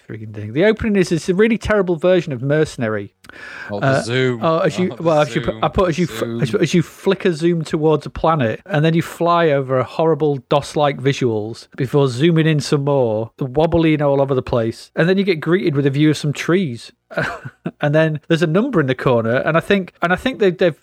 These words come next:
Speaker 1: skewed this 'cause it's not forty billion, is it? I think every time you move, like, one character move to the right, it goes up by a number. So I think there's some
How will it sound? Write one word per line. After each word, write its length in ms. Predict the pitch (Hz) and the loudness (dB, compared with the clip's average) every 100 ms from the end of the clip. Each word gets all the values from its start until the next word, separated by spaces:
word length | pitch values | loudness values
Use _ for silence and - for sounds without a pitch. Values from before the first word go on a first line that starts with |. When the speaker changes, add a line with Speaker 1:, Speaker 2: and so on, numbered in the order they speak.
| _ | _
Speaker 1:
skewed 240 | - 220 175 | -4 0 0
this 60 | |
'cause 160 | - 175 | 0 -2
it's 140 | 185 | -2
not 220 | 214 233 | -2 -2
forty 340 | - 202 180 151 | 0 0 0 0
billion, 260 | 190 170 | 2 2
is 100 | 165 135 | 2 2
it? 60 | |
I 40 | - | 0
think 160 | 160 | 0
every 180 | 175 180 | 0 0
time 180 | 175 160 | -2 -2
you 100 | 151 | 0
move, 280 | 165 156 139 | 2 2 0
like, 140 | 135 | -2
one 480 | 147 151 147 143 135 _ | 0 0 0 -2 -8 _
character 460 | - 151 139 - 135 | -4 -2 -2 -2 -4
move 280 | 131 143 139 | 0 0 0
to 80 | 139 | 0
the 80 | |
right, 180 | 135 127 | 2 2
it 100 | - | 0
goes 240 | - 123 120 | -2 -2 -2
up 240 | 135 - - | -4 -8 -6
by 140 | 131 117 | 0 0
a 60 | |
number. 400 | 120 131 123 110 | 0 -2 -2 -4
So 180 | 107 123 | -2 -2
I 40 | 110 | -2
think 200 | 156 - | -4 -6
there's 160 | 131 | -6
some 240 | - 120 | -4 -6